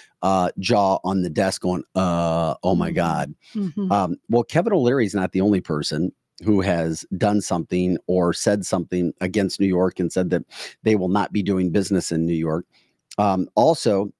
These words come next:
Speaker 1: how about Grant Cardone? I don't know if you know who Grant Cardone is. Grant Cardone, Lizzie, has become super popular in social media circles.
Speaker 2: I like his name.
Speaker 1: Um,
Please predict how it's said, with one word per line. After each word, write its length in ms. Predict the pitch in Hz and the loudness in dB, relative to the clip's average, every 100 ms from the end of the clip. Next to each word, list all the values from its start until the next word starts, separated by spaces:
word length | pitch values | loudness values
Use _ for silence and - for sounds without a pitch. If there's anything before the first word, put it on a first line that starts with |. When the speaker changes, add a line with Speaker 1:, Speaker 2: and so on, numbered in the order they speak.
| - | -6
Speaker 1:
how 80 | 143 | 0
about 200 | 180 123 | 0 0
Grant 300 | 101 127 131 - | -2 -2 -2 -2
Cardone? 560 | 117 104 104 90 78 - | -2 0 -2 -2 -4 -2
I 60 | |
don't 100 | 143 | 0
know 60 | 180 | 0
if 100 | - | 0
you 80 | 120 | -2
know 120 | 113 | -2
who 80 | 98 | -2
Grant 280 | 98 92 | -2 -4
Cardone 400 | - 90 82 78 67 | -2 -2 -2 -4 -8
is. 120 | - - - - - | -12 -18 -20 -20 -2
Grant 220 | 120 151 | 0 0
Cardone, 400 | 143 139 123 110 | 0 2 4 4
Lizzie, 240 | 98 92 | 0 0
has 100 | 98 | -2
become 300 | 85 95 95 | -2 -2 -2
super 520 | - - 131 143 143 135 | 2 2 4 4 2 2
popular 640 | - 104 104 104 101 104 104 _ _ _ _ _ | 0 0 2 0 2 0 -4 _ _ _ _ _
in 180 | 101 101 | 2 2
social 360 | - 107 - 117 | 4 2 2 2
media 320 | 104 87 85 | 2 2 0
circles. 540 | - 76 - 90 - - _ _ 220 | -2 -4 -4 -4 -4 -12 _ _ -4
Speaker 2:
I 60 | |
like 220 | 220 269 | 2 2
his 160 | 269 185 | 2 0
name. 280 | 190 190 185 | 0 -2 0
Speaker 1:
Um, 500 | 107 101 101 101 | 2 4 2 0